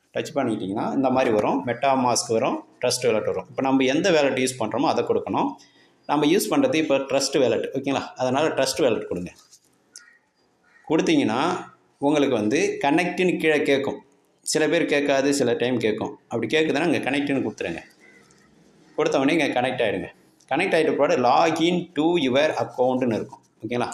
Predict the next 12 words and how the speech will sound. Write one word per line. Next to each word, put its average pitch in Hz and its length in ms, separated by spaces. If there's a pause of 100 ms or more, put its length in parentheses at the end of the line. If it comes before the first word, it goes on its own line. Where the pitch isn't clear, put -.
(120)
Login 143 380
to 135 80
your 113 180
account-ஐ 120 300
டச் - 280
பண்ணுங்க. 87 260 (1300)
டச் - 260
பண்ணீங்கன்னா, 143 680 (240)
இது 139 160
வந்து 143 240
பாரதி 139 380
மேடத்துடைய 123 880